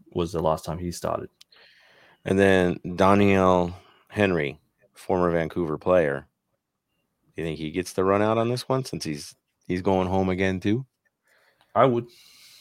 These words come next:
Speaker 2: Makes
Speaker 1: Ju-
Speaker 2: sense.
Speaker 1: Yeah. G-, especially, uh,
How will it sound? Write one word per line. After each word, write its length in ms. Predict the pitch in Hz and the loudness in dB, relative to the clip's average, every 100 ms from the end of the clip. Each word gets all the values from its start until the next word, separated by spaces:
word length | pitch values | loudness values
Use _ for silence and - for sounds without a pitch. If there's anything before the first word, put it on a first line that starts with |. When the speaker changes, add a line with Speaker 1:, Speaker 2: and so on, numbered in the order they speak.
| _ _ _ _ _ _ _ _ _ - - - - _ _ _ _ - - _ _ _ _ _ _ _ _ _ - | _ _ _ _ _ _ _ _ _ -20 -20 -20 -20 _ _ _ _ -20 -20 _ _ _ _ _ _ _ _ _ -6
Speaker 2:
Makes 280 | 92 95 - | -2 -2 6
Speaker 1:
Ju- 100 | 110 | 6
Speaker 2:
sense. 380 | 135 127 - - _ - - _ _ _ _ - | 6 4 -4 -12 _ -20 -20 _ _ _ _ -4
Speaker 1:
Yeah. 220 | 127 98 107 _ _ - | -2 -2 -10 _ _ -16
G-, 120 | - _ _ - | -16 _ _ -10
especially, 580 | - 151 156 196 170 143 _ _ _ _ _ _ _ _ _ _ _ _ _ _ _ _ _ _ _ _ _ _ _ _ _ _ _ _ _ _ _ - | 4 6 8 6 6 4 _ _ _ _ _ _ _ _ _ _ _ _ _ _ _ _ _ _ _ _ _ _ _ _ _ _ _ _ _ _ _ 0
uh, 400 | 117 110 98 | 2 4 2